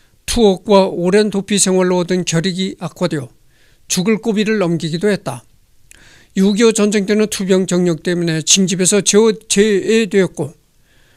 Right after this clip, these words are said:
계속 음악교사로 일하면서 전시작곡가협회와 그 뒤를 이은, 이은 한국작곡가협회에 입회했다. 결핵.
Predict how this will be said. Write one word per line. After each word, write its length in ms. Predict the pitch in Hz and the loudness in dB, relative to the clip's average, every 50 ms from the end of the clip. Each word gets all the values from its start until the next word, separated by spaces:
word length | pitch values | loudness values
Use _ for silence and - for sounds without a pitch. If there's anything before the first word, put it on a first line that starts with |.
| _ _ _ _ _ _ _ - | _ _ _ _ _ _ _ 0
계속 420 | - 208 220 208 233 202 208 220 | 4 4 4 4 2 0 0 0
음악교사로 600 | 208 190 196 185 - - 202 170 - 196 190 190 | 2 2 2 0 0 -2 -2 0 0 0 0 0
일하면서 540 | 190 185 170 180 180 175 165 156 - 170 165 | 0 0 0 0 0 0 0 -2 -2 -4 -2
전시작곡가협회와 1500 | 170 - 170 180 190 165 - 214 190 - 170 165 165 - 165 - - 185 165 - 180 175 - - 175 170 165 170 160 160 - | -2 0 0 2 2 2 0 -2 -2 -2 -2 -4 -4 -8 -10 -4 -2 -2 -2 -2 -4 -6 -6 -4 -4 -2 -2 -2 -4 -4 -2
그 260 | - 202 202 220 - | 2 2 2 2 2
뒤를 280 | - - 202 214 208 | -2 -4 -2 -2 -2
이은, 300 | 202 214 220 233 233 - - _ _ - | 0 0 0 -2 -2 -4 -8 _ _ -4
이은 300 | - 180 190 233 247 233 - - - - _ _ _ | 0 2 2 2 2 0 -4 -10 -20 -20 _ _ _
한국작곡가협회에 1500 | - - 185 196 202 196 202 190 - - 196 156 - _ _ _ - 185 - - - 175 160 156 - - 160 151 - 180 208 | -4 0 2 2 2 2 -2 -4 -4 -4 -4 -4 -6 _ _ _ -6 -6 -6 -6 -4 -4 -4 -4 -4 -6 -8 -4 -2 -2 -2
입회했다. 800 | 240 - - 196 - - 170 147 - - 139 117 104 95 - _ _ _ _ _ _ _ _ _ _ _ _ _ _ _ _ _ - _ _ _ _ _ | -2 -4 -6 -6 -4 -4 -6 -6 -6 -8 -10 -10 -10 -12 -16 _ _ _ _ _ _ _ _ _ _ _ _ _ _ _ _ _ -20 _ _ _ _ _
결핵. 400 | - - 190 196 185 165 127 - | -2 2 2 2 2 0 -4 -6